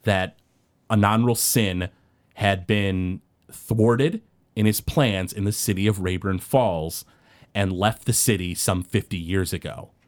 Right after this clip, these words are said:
at the same time as the, the demise of Prince Lion.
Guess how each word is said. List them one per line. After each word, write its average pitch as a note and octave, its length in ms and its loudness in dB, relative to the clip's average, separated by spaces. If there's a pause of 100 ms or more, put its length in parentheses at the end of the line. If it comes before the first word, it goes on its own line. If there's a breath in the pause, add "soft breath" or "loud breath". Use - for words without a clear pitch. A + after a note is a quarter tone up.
(640)
at - 140 -10
the - 60 -6
same G2 360 -2
time D#2+ 640 -4 (460)
as D#2 680 -8 (520)
the, D#2 360 -8
the F#2+ 100 -6
demise D2+ 600 -4
of - 160 -18
Prince - 280 -12
Lion. F#2 460 -2